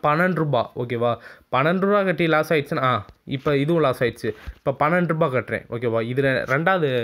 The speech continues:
லெவலு. ரெண்டாவது லெவல்ல பன்னெண்டு ரூபா கட்டியிருக்கேன்.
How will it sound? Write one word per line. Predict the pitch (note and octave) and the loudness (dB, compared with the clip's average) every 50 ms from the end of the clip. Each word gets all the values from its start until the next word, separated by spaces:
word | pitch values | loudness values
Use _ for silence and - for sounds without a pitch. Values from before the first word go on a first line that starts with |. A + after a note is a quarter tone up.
| A#2 A2+ A2 A2+ G#2+ G#2 G#2+ | -2 -4 -4 -4 -4 -4 -2
லெவலு. | A#2 A#2+ A#2 A#2 A#2 C#3+ F#3+ A#3+ - - - - - _ _ _ - _ | 0 0 0 2 2 0 0 0 -4 -8 -16 -20 -20 _ _ _ -8 _
ரெண்டாவது | - C#3 D#3 F#3+ G3 F3+ | -2 0 2 2 2 4
லெவல்ல | E3 C#3 C3+ E3 A3 G#3+ - | 2 2 2 2 0 0 0
பன்னெண்டு | - C3 C#3+ E3+ F3 | 0 2 2 2 0
ரூபா | D3+ D#3 D#3+ D#3+ E3 D3 | 0 -2 0 0 0 0
கட்டியிருக்கேன். | B2 A2 A2 G#2 G#2 G#2 G2+ - - | 0 -2 -4 -4 -4 -4 -6 -6 -8